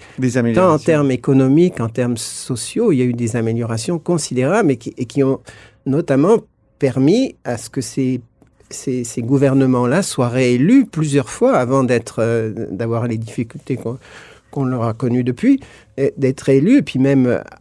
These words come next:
Speaker 2: approuvés fortement. Donc, il y a, il y a, c'est, c'est, il faut, faut, il y a, il y a beaucoup de nuances à faire.
Speaker 1: Oui.
Speaker 2: Beaucoup de nuances à faire. Et, et, et,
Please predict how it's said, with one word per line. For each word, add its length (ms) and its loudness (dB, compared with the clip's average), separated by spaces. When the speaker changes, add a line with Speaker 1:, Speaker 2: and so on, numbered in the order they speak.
Speaker 2:
approuvés 480 -2
fortement. 560 2
Donc, 240 0
il 40 0
y 20 0
a, 40 -2
il 60 -8
y 80 0
a, 100 -2
c'est, 240 -12
c'est, 160 -8
il 320 -10
faut, 160 -6
faut, 180 -6
il 100 -4
y 60 0
a, 60 -2
il 60 -4
y 40 2
a 40 2
beaucoup 260 0
de 60 4
nuances 340 6
à 60 2
faire. 460 0
Speaker 1:
Oui. 180 4
Speaker 2:
Beaucoup 160 -2
de 40 4
nuances 300 2
à 60 -2
faire. 300 -2
Et, 480 -6
et, 60 -6
et, 100 -6